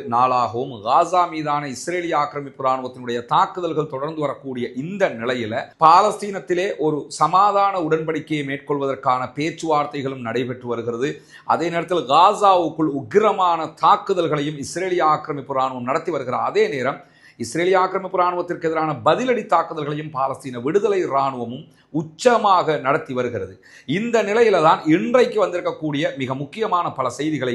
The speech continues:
நாம் தெரிந்து கொள்ள இருக்கிற அதே நேரம், நமக்கெல்லாம் தெரியும், கடந்த ஜூன் மாதம் பதினைந்தாம் தேதி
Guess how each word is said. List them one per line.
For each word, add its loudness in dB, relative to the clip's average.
நாம் -2
தெரிந்து -6
கொள்ள -4
இருக்கிற -6
அதே -2
நேரம், -6
நமக்கெல்லாம் -4
தெரியும், -6
கடந்த 2
ஜூன் -2
மாதம் 4
பதினைந்தாம் 0
தேதி -2